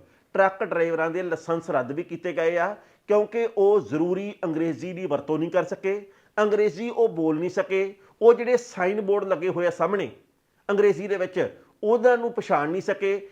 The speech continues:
ਇਸ ਕਰਕੇ ਉਹਨਾਂ ਦੇ ਟਰੱਕ ਡਰਾਈਵਰ ਲਾਇਸੈਂਸ ਆ ਜਿਹੜੇ ਉਹ ਰੱਦ ਕਰ ਦਿੱਤੇ ਗਏ ਆ।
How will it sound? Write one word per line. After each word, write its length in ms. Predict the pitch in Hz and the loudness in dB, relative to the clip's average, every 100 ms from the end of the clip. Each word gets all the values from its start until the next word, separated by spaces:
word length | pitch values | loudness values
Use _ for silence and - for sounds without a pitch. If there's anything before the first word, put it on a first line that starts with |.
| _ 214 | _ 0
ਇਸ 200 | 220 - | 0 0
ਕਰਕੇ 300 | 196 190 208 | -2 0 -4
ਉਹਨਾਂ 220 | 202 185 | -2 -2
ਦੇ 100 | 190 | -4
ਟਰੱਕ 320 | - 165 - | -2 -4 -2
ਡਰਾਈਵਰ 320 | 160 160 156 | -2 0 -2
ਲਾਇਸੈਂਸ 380 | 156 147 165 165 | -4 -4 -4 -2
ਆ 60 | 151 | -2
ਜਿਹੜੇ 280 | 160 123 107 _ _ 220 | -2 -4 -10 _ _ 2
ਉਹ 80 | |
ਰੱਦ 160 | 208 160 | 2 2
ਕਰ 160 | 156 135 | 0 -2
ਦਿੱਤੇ 260 | 139 143 | -2 -2
ਗਏ 200 | 143 117 | 0 -2
ਆ। 100 | 90 | -6